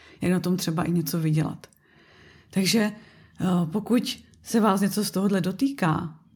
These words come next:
a uvědomujete si, že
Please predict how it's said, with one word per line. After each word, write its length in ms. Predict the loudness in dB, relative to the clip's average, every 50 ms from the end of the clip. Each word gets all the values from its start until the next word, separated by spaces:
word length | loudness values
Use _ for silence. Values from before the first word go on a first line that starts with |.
| _ _ _ -8 -2
a 60 | 0
uvědomujete 640 | 2 4 4 4 4 4 4 4 2 0 0 -2 -4
si, 400 | -2 -2 -2 -2 -2 -2 -4 -8 -14 -20 -20 -20 -20 -20 -14 -8
že 540 | -4 -2 0 2 2 2 2 2 2 2 0